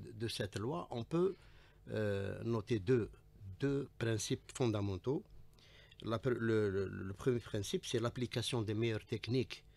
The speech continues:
et pratiques internationales pour prévenir, réduire et gérer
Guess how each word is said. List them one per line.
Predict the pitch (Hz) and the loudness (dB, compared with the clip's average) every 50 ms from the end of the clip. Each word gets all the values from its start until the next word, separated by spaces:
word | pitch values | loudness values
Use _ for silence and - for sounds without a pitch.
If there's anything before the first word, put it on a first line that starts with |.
| - - - - - - - | -20 -20 -20 -20 -20 -10 -6
et | 135 | -6
pratiques | 110 - 117 113 104 - - 120 104 - - - | -4 -2 0 -2 -2 -2 -2 -2 -2 -4 -4 -2
internationales | 123 110 - - 110 101 107 110 - - 107 98 107 135 185 214 180 - - - - - - - - - - - - | -2 -2 -2 -2 -2 -2 -2 -2 -2 -2 -2 0 0 0 0 -2 -6 -10 -14 -20 -20 -20 -20 -20 -20 -20 -20 -12 -6
pour | - 107 107 - | -2 -2 -2 0
prévenir, | - 135 139 143 120 135 127 117 117 127 160 185 - - - - - - - - - - - - - | 4 6 8 8 8 8 6 6 6 2 2 0 -4 -10 -20 -20 -20 -20 -20 -20 -20 -20 -20 -16 -8
réduire | - 110 127 139 131 104 117 113 117 113 110 101 92 - - - - - - - - | -2 2 4 4 4 4 4 4 4 4 4 2 0 -4 -8 -16 -20 -20 -14 -6 -2
et | 120 117 | -2 0
gérer | 104 104 127 131 127 139 151 160 - | 2 4 4 4 6 4 4 2 0